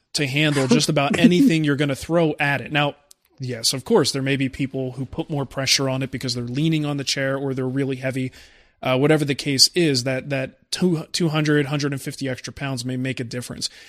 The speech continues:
Speaker 1: But sometimes when we look at these things, if you're, if you're putting good joinery into it, these little detailed things just may not be as, as big of a deal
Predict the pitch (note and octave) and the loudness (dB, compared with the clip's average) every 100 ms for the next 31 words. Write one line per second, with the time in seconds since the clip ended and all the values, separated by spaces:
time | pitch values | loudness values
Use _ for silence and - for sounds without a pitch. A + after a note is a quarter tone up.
0 | - D3+ F#3 F#3 F3 D#3 D3 D3 C#3 D3 | -8 0 2 4 4 4 2 0 0 -2
1 | D3 C3+ B2 - B2+ C3 C3+ C3 B2 - | -2 -2 -2 -2 -4 -6 -4 -4 -4 -8
2 | B2+ B2+ - A3 A3 D#3+ D#3+ C#3 D3 D3 | -10 -10 -4 0 2 4 4 2 0 0
3 | C#3 C#3 C#3 - _ C#3+ C3+ C3+ C3 - | -2 -2 -4 -10 _ -6 -4 -2 -4 -6
4 | - - _ C#3+ C3+ C#3+ F#3 F#3 C#3+ D#3+ | -16 -20 _ -2 0 2 4 4 2 0
5 | E3+ - C#3+ C3+ C3 - - D#3 E3 C#3+ | -2 -2 0 -2 -4 -10 -6 -2 -2 -2
6 | - - F#3+ - A3 A3+ G3+ G3+ G3 G3 | -6 0 2 2 2 0 -2 -8 -4 -2
7 | D#3+ C#3+ - D3+ C#3 C3+ F#3 F#3 D3 B2+ | 0 2 0 -2 -6 2 2 2 0 -4
8 | B2 F3 D4 D4+ - | -2 0 2 0 -4